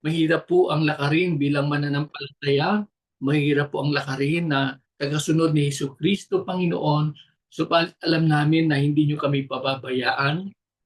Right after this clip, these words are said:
at kayo po'y nangako, "No one can take us away from your hand. Not even death, not even Satan." Salamat, Panginoon, sapagkat mapanghawakan namin yung salita. Lord, as we continue on with our study for today, I pray,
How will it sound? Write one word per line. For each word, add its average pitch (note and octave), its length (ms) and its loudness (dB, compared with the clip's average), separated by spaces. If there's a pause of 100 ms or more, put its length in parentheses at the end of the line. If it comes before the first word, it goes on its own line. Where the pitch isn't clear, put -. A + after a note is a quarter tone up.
(140)
at C#3 200 -2
kayo D#3+ 240 2
po'y D#3+ 160 4
nangako, D#3 560 2
"No D#3+ 280 0
one D#3+ 320 -2
can C#3 200 -2
take D#3 280 -2
us D3 280 -4
away C#3 520 2
from C#3 280 0
your B2+ 200 0
hand. A#2+ 360 -4 (440)
Not C#3 320 -2
even C#3 400 2
death, G3+ 440 0
not D#3 200 -2
even D3+ 280 4
Satan." B2 640 -4 (200)
Salamat, - 480 2
Panginoon, F#3+ 560 2
sapagkat D3+ 480 -2
mapanghawakan C3 840 0
namin A#2+ 360 -6
yung A#2+ 80 -18
salita. - 560 -14 (480)
Lord, E3+ 200 2
as D#3 120 -2
we F3 80 -2
continue E3+ 560 2
on F#3 240 4
with D#3+ 160 2
our C#3+ 160 2
study C#3 360 0
for C3+ 160 0
today, D#3+ 480 2
I F3 120 -2
pray, D#3+ 480 0